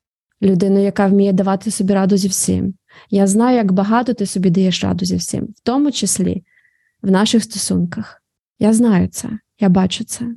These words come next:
Просто знаєш, коли ти іноді віддаляєшся від мене, аби, м, посумувати собі сам, чи ти просто йдеш своїми друзями, і, е,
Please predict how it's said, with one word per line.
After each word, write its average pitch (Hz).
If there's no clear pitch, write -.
Просто 208
знаєш, 226
коли 202
ти 185
іноді 196
віддаляєшся 185
від 185
мене, 180
аби, 180
м, 185
посумувати 190
собі 175
сам, -
чи -
ти 185
просто 190
йдеш 185
своїми 180
друзями, 180
і, 175
е, 190